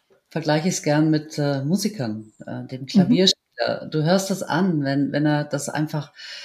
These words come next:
Speaker 1: hart erlernt und, äh, die, die Noten abspielt.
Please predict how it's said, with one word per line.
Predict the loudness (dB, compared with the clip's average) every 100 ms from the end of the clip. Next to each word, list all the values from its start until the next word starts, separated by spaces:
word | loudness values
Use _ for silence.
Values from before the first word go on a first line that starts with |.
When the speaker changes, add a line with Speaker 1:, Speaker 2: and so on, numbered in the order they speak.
| -18 -16
Speaker 1:
hart | -6 0 2 2
erlernt | 0 0 2 2 2 0 -2
und, | -2 -2 -2 -2
äh, | 0 2 0
die, | -2 -2 -2 -2
die | 0
Noten | 2 2 0 -2 0 2 0 -4
abspielt. | -8 -4 -4 -2 -2 0 0 -2